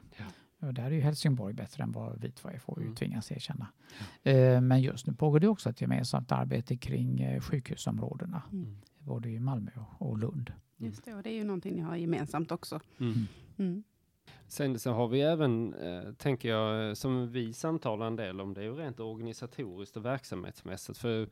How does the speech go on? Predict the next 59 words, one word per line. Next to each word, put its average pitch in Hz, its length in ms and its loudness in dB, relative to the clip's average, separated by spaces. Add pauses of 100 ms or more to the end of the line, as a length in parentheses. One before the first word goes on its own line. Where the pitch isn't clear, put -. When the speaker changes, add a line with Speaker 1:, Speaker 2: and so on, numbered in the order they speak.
(260)
Speaker 1:
det 117 120 -6
ska 110 180 -2
man 110 180 4
ju 135 80 6
med, 117 380 2
och 104 80 -6
så 113 180 -2
både 110 360 0
Christer - 380 -2
och 123 40 4
jag, 107 220 4
vi 104 120 2 (100)
är 98 140 2
ju, 104 260 -2 (320)
vi 110 80 0
är 113 40 4
ju 107 60 2
chefer 135 600 0 (100)
för 117 160 0
en 120 120 0
verksamhet. - 680 -2 (260)
Speaker 3:
Mm. 202 120 -12 (140)
Speaker 1:
Som 110 300 -2
ju, 107 260 0
eh, 107 320 -4 (200)
det 117 80 2
är 120 40 4
inte 120 140 -2
bara 127 180 4
staden 123 600 6
som 131 220 0
vi 120 280 2
på - 160 -6
något 117 120 -2
sätt 107 160 -6
ska - 140 -6
ha, 104 520 -2
eh, 101 400 -6
fyrtorn 98 800 -6
och 101 240 -6
en 107 140 -4
idé 107 560 0
om 104 400 -2
hur 107 240 0
den 107 200 0
ska - 140 -2
utvecklas, 101 640 -2
utan 110 240 -2
det 110 60 0
handlar 117 300 -2
ju 101 40 0
om 107 40 -2
att 104 60 -4
få - 120 -6
med 135 200 0
sig 127 100 -2
en 120 80 0
hel 117 140 -2
verksamhet 104 720 -4